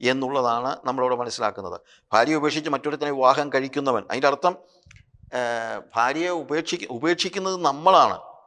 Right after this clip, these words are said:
അല്ലെങ്കിൽ ദൈവമല്ല. ഉപേക്ഷിക്കുന്നതിനകത്ത് ദൈവത്തിന് യാതൊന്നും ചെയ്യാനില്ല. എന്നാൽ അങ്ങനെ ഭാര്യയെ ഉപേക്ഷിച്ച് മറ്റൊരുത്തിയെ വിവാഹം കഴിക്കുന്നവൻ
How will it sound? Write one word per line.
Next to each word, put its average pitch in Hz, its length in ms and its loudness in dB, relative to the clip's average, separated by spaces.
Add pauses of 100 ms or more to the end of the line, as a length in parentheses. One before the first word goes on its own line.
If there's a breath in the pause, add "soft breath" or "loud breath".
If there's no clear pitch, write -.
(320)
അല്ലെങ്കിൽ 156 460 -6
ദൈവമല്ല. 165 680 0
ഉപേക്ഷിക്കുന്നതിനകത്ത് 160 1120 -6 (260 soft breath)
ദൈവത്തിന് 180 440 0
യാതൊന്നും 175 500 0
ചെയ്യാനില്ല. 147 760 -2 (420 soft breath)
എന്നാൽ 135 520 2 (540)
അങ്ങനെ 180 600 -2
ഭാര്യയെ 147 340 2
ഉപേക്ഷിച്ച് 165 580 -2
മറ്റൊരുത്തിയെ 170 720 -4
വിവാഹം 151 480 2
കഴിക്കുന്നവൻ 147 640 0